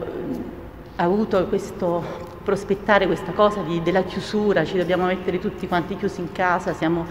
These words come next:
e ci siamo ritrovati in famiglia, in quattro, noi quattro,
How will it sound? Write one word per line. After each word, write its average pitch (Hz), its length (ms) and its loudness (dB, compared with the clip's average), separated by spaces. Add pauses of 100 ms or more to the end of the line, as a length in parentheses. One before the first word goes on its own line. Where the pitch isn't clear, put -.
(300)
e - 100 -4
ci 220 100 2
siamo 208 220 4
ritrovati 196 480 2
in 190 80 2
famiglia, 190 480 2
in 165 140 0
quattro, 175 640 0
noi 185 280 0
quattro, 185 600 2